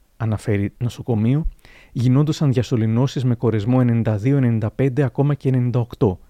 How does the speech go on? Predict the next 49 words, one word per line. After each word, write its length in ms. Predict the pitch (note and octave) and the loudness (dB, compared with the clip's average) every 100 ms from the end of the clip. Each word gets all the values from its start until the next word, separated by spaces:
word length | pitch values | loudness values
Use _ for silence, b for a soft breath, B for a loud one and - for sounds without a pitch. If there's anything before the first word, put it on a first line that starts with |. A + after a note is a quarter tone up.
| b b | b b
Πραγματοποιούσαν 760 | A#2+ C3+ B2+ - D3 - D3 - | 2 2 2 2 0 0 -2 2
τεστ 240 | D3 - | 0 0
σε 180 | - C3+ | -2 0
μη 180 | C#3 D#3 | 2 0
covid 360 | C#3 A#2+ G#2+ - | 2 0 0 -2
περιστατικά 580 | G#2+ - G2+ A2 - C3+ | -4 -4 -6 -4 0 2
μέχρι 300 | C#3+ - C#3 | 2 2 0
να 100 | B2+ | 0
βγουν 220 | B2+ D#3 | 0 -2
θετικά. 520 | D3+ - - B2 F#2 | -2 -6 -2 -2 -2
Κατέγραφαν 600 | - A#2+ C3+ C#3 - D3 | -6 0 2 2 0 2
ως 120 | C3+ B2+ | 2 2
νεκρούς 360 | C3 C3+ C#3 | 0 -2 -4
covid 320 | - C3+ C3 A#2 | 0 0 2 -2
ασθενείς 420 | A2+ A2+ C3 - | -2 -2 -2 -2
που 120 | C3+ | -2
νοσηλεύονταν 640 | A#2+ - A2+ A#2+ B2 A#2 | -2 -2 0 0 2 0
για 200 | A2+ A2+ | 0 2
άλλα 180 | A#2 G#2+ | 2 2
αίτια. 460 | G2+ - C#3 D#3 - | -2 -2 -2 -2 -2
Παντού. 420 | C3+ C3 B2 G#2 - | 0 2 2 0 0
Προσπαθώ 420 | C3 - A#2+ F3 | -4 -2 0 4
να 100 | F3 | 4
ολοκληρώσω 560 | D3+ C3+ C3 C#3+ D3 C3 | 4 2 2 2 2 -2
αυτή 160 | E3 | -2
την 120 | D3 | 0
επιστολή 640 | B2+ A#2 - A#2+ C#3+ A#2+ C3 | 0 -2 -4 -2 0 0 -2
εδώ 220 | - A#2 C#3+ | -2 2 2
και 140 | - | 2
πάνω 240 | D#3 D3+ | 2 4
από 140 | C3+ B2+ | 4 2
ένα 160 | A#2+ | 2
μήνα 240 | A2+ C#3 D3+ | 2 2 2
και 120 | C#3+ | 2
δεν 100 | C#3+ | 0
τα 80 | B2 | 0
καταφέρνω. 640 | A#2 A#2 - B2+ G2+ F2+ | -4 -4 -4 -2 -2 -6
Σήμερα 360 | - D#3 D#3 D3+ | -2 2 4 4
αποφάσισα 520 | C#3 B2 D3+ C#3+ - | 2 0 0 0 -2
ότι 160 | C#3 C#3+ | 0 0
όσα 240 | D3+ D3+ | 0 0
δάκρυα 360 | B2 C#3 C3+ A#2 | 0 0 2 0
και 120 | B2 | 2
αν 120 | A#2 | 0
ρίξω 280 | A#2+ C#3 C#3+ | 0 -2 -6
θα 120 | - | -6
σας 200 | A#2+ - | -4 -6
τη 80 | - | -6
στείλω. 460 | - - A2+ F#2+ | -6 -2 -2 -2